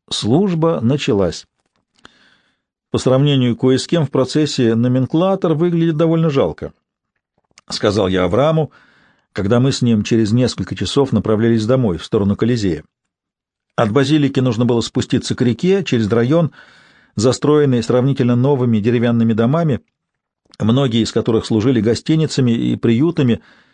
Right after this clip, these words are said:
и предназначались для посещавших город паломников. «Внешность обманчива», —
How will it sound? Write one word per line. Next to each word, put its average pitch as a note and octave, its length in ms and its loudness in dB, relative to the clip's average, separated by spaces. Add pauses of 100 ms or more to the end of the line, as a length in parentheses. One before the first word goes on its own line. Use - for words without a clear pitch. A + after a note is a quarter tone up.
(360)
и E3 220 0
предназначались B2+ 800 0
для A2 140 0
посещавших A2+ 580 -2
город C3 260 0
паломников. A2+ 640 -4 (1800)
«Внешность E3+ 800 0
обманчива», — D3 760 0